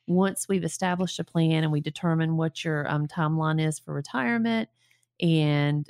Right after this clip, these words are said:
um, where those funds are gonna come from, what we typically do as part of our service is that we help set those funds up for you, whether they are coming in once a month or where,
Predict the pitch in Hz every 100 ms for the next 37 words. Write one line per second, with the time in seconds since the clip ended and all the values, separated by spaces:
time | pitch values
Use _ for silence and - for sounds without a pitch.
0 | - 160 151 151 - _ - 175 175 170
1 | 165 - 165 156 147 147 - 277 - 165
2 | 151 151 156 - 190 - 202 175 170 160
3 | 156 151 - 156 151 143 143 - 214 220
4 | 151 180 - - _ _ _ - 160 165
5 | 156 - 170 160 175 160 - - - 160
6 | - 151 147 - 147 147 160 - 156 147
7 | 151 151 151 156 170 180 175 160 143 143
8 | 139 - 147 143 139 - 160 151